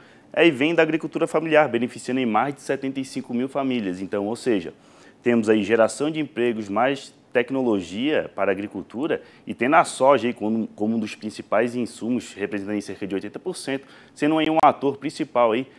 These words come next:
para trazer uma agritu-, uma agricultura mais sustentável para o Brasil e contribuindo também para o clima aí, descarbonizando aí a atmosfera que está aí.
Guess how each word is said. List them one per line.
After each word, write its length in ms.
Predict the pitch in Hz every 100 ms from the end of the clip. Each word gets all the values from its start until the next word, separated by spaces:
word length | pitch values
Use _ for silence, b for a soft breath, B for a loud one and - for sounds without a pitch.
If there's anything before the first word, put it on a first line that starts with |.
| B -
para 200 | 135 131
trazer 320 | 127 120 127
uma 120 | 131
agritu-, 440 | 127 131 123 127 104 - - 104
uma 260 | 113 135
agricultura 560 | 123 139 127 117 131 123
mais 260 | 117 127
sustentável 680 | - 131 - 131 - 120 120
para 180 | 123 127
o 40 | 147
Brasil 460 | 147 117 110 135 B B B
e 60 | 143
contribuindo 600 | 160 156 147 131 139 131
também 260 | 120 127 b b _
para 320 | - 123 123 127
o 60 |
clima 540 | - - 101 113 113 107
aí, 220 | 98 101 b b b
descarbonizando 880 | 107 110 - 104 101 110 101 95 107
aí 60 | 107
a 40 |
atmosfera 680 | 101 113 117 - - 101 101
que 120 | 104
está 360 | 90 - 101 104
aí. 220 | 98